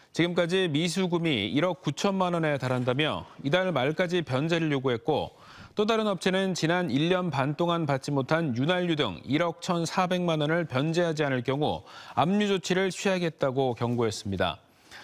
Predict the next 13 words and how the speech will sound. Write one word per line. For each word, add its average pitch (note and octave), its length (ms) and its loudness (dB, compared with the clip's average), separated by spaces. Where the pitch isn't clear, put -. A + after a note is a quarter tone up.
이에 F#3 140 4
대해 F#3+ 180 2
서령버스 G#3+ 520 0
측은 C3+ 420 0
서산시의 F#3 920 0
외상값 F3+ 480 0
변제를 C#3+ 480 -2
위해 D#3+ 220 0
자금 F3 440 -2
조기 D#3 300 0
지원을 D3 420 0
요구하고 C3+ 480 2
있지만 A#2 460 0